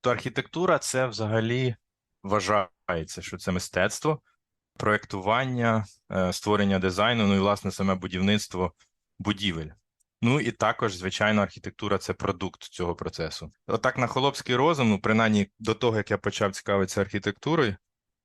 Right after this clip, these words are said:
для мене всі будівлі б ділились на два типи. Це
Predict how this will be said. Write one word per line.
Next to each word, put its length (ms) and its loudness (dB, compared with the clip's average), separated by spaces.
для 200 0
мене 260 4
всі 220 -4
будівлі 460 0
б 100 -16
ділились 460 2
на 100 0
два 160 0
типи. 380 -6
Це 380 0